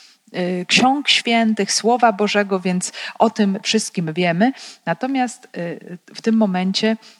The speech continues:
Łukasz nas informuje o takim szczególe, jakim była praca ręczna wykonywana przez Pawła. Y, było to rzeczą częstą, że nauczyciele żydowscy, ym,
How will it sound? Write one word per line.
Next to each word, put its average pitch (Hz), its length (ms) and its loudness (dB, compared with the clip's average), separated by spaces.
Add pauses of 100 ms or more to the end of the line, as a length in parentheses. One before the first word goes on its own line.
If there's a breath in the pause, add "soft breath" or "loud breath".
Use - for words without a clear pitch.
Łukasz 190 360 0
nas 175 260 -4
informuje 185 720 0 (280 loud breath)
o 180 200 0
takim 180 360 -4
szczególe, 180 480 -2
jakim 165 380 -6
była 160 340 -2 (240 loud breath)
praca 160 440 -2
ręczna 170 600 0 (220 loud breath)
wykonywana 170 680 0
przez - 480 -2 (240 loud breath)
Pawła. - 560 -6 (500 loud breath)
Y, 185 100 4
było 339 280 4
to 220 140 4
rzeczą 196 580 2
częstą, 170 640 2
że 180 260 2
nauczyciele 208 720 0
żydowscy, 185 760 0 (460 loud breath)
ym, 185 360 0